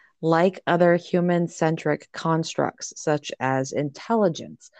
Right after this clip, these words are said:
emotional processes are made up of many parts,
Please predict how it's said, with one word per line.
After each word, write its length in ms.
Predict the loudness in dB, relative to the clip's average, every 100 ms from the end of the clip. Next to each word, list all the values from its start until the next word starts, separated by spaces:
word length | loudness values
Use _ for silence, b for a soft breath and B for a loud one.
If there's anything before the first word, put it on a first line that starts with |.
| b b _ -4
emotional 580 | 0 4 2 2 -2 -2
processes 1080 | -2 2 2 2 -2 -2 -4 -4 -4 -4 -12 _ _ _ -6
are 160 | -2
made 260 | 0 0 2
up 200 | 0 -2 -6
of 160 | -2
many 440 | -2 0 0 0 -4
parts, 640 | -4 -4 -4 -6 -20 -20